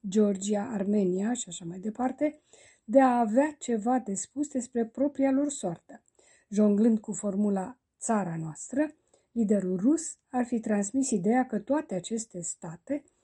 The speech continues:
sunt de fapt țara lui și ar trebui să revină la matcă. Pe scurt, în ajunul invadării Ucrainei, Putin a vorbit pentru toate țările foste comuniste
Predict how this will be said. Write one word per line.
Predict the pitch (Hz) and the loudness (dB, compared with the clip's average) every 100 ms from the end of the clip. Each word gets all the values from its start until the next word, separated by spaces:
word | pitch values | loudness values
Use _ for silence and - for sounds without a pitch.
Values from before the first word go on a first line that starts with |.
| _ | _
sunt | - 302 | 0 6
de | 269 | 6
fapt | 262 320 - | 6 -2 -4
țara | 320 320 302 | -4 -2 0
lui | 302 247 165 _ | 4 4 2 _
și | - - 311 403 | -16 -6 -6 -4
ar | 220 | -6
trebui | - 185 156 254 | -6 -6 -4 -4
să | - | -2
revină | 208 180 202 220 | -2 0 0 0
la | 202 | 0
matcă. | 180 165 - _ - _ _ _ _ _ _ | -4 -6 -10 _ -20 _ _ _ _ _ _
Pe | - | -10
scurt, | 165 - 339 - _ | -8 -2 -2 -2 _
în | - 294 | 4 6
ajunul | 262 254 302 311 226 | 6 4 4 4 6
invadării | 220 208 202 190 233 175 | 4 4 0 2 2 0
Ucrainei, | 175 214 269 311 320 311 330 _ _ _ | -4 -8 -4 0 2 0 -2 _ _ _
Putin | - 330 302 302 | -4 0 2 2
a | - 262 | 2 0
vorbit | 226 214 269 277 | 2 2 0 0
pentru | 220 214 208 | -4 -2 -4
toate | - 302 320 196 | -4 -6 -4 -6
țările | 170 233 214 196 185 | -2 0 2 2 0
foste | 185 214 196 190 | -2 -4 -2 -6
comuniste | - 196 185 214 240 220 - 185 | -4 -2 2 4 4 2 -10 -14